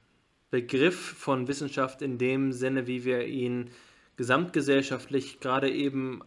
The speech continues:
auch in der Öffentlichkeit, von der wir heute hier sprechen wollen, verwenden, dann ist es doch noch etwas anderes. Ja, also diese Solidarität im Wissenserwerb ist ein Mehr an Teilhabe am Sein. Und, äh, dass dabei Wissenschaft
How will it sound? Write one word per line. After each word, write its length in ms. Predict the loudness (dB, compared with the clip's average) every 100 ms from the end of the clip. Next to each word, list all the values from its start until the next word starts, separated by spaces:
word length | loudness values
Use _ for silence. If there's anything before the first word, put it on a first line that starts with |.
| _
auch 280 | -2 -2 0
in 160 | 2 6
der 180 | 6
Öffentlichkeit, 800 | 6 2 2 2 0 0 2 2
von 180 | 2 0
der 120 | 2
wir 200 | 4 2
heute 220 | 2 0 -2
hier 120 | -4
sprechen 400 | -2 -4 -2 0
wollen, 300 | 2 2 -2
verwenden, 640 | -4 -2 -2 -4 -8 -12 -14 -20 -8 -4
dann 160 | -2
ist 240 | 0 -2 -4
es 100 | -4
doch 180 | -2 -2
noch 140 | -4
etwas 380 | -2 -2 -2 0
anderes. 540 | 2 2 0 -4 -4
Ja, 180 | 2 4
also 220 | 4 2
diese 300 | 0 -2 -4 -6 -20 -12
Solidarität 1080 | 0 2 2 2 2 0 -2 -4 -2 -2 -2
im 340 | -4 -4 -4
Wissenserwerb 880 | -4 -4 -6 -10 -6 -4 0 -2 -2
ist 300 | -8 -8 -6
ein 300 | -4 -2 0
Mehr 320 | 2 2 2
an 240 | 0 -4 -4
Teilhabe 800 | 2 4 4 2 0 2 0 -2
am 140 | -4
Sein. 720 | -4 -4 0 0 0 -4 -10 -18 -20 -20 -20 -20 -20 -20
Und, 480 | -8 -6 -4 -6 -4
äh, 300 | 0 2 2
dass 320 | 0 -2 -4
dabei 340 | 0 2 2 0
Wissenschaft 800 | -2 -4 -4 -4 -6 -14 -16